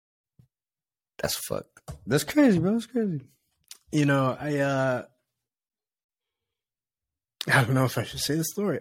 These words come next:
Speaker 2: All right, all right. So
Speaker 1: Let's hear it, bro. Let's hear
Speaker 2: I,
Speaker 1: it.
Speaker 2: I was, um,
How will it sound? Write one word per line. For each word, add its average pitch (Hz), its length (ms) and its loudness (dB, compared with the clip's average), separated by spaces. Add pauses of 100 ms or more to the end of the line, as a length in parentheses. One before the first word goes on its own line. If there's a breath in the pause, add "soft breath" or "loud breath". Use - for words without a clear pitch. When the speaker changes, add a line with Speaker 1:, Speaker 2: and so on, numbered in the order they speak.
Speaker 2:
All 147 80 0
right, 113 160 -4
all 127 140 -6
right. 123 260 -6
So - 200 0
Speaker 1:
Let's - 120 -2
hear 110 160 -2
it, - 120 -8
bro. 95 160 -12 (160)
Let's 98 120 -14
hear 147 260 2
Speaker 2:
I, 143 120 0
Speaker 1:
it. 151 100 4
Speaker 2:
I - 20 4
was, 156 220 0
um, 135 560 2